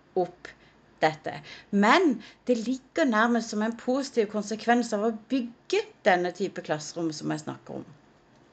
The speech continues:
Poenget er da at det er så mange sjanser for å unngå at barn og unge skal komme så langt som til å slite med skolevegring. Ikke minst vil både medelevers eller foreldres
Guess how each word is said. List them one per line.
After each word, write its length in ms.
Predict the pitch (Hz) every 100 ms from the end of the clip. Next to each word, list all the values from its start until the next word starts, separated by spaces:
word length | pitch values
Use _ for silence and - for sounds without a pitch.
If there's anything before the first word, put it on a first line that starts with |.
| _ _ _ _ _ _ - - - - -
Poenget 340 | 262 226 240 214
er 160 | 185
da 120 | 160 131 156 - - - _ -
at 80 | 226
det 100 | - -
er 120 | 269 285
så 180 | - 254
mange 240 | 208 190 202
sjanser 520 | 196 170 175 165 196
for 200 | - 196
å 160 | - 185
unngå 360 | 185 190 165 147
at 160 | 185 202
barn 240 | 208 233 233
og 60 | 202
unge 140 | 233
skal 160 | 233 277 -
komme 320 | 294 294 349 381
så 100 | 311
langt 280 | 220 196 196
som 140 | 180
til 140 | 170 190
å 60 |
slite 600 | - - 202 180 165 -
med 160 | 185 175
skolevegring. 720 | - 170 160 160 156 143 131 - - - -
Ikke 160 | 277 302
minst 340 | 311 294 -
vil 160 | 247 214
både 280 | 208 220 240
medelevers 800 | 220 214 202 190 185 165 165 -
eller 220 | 254 320
foreldres 640 | - 285 233 269 311 247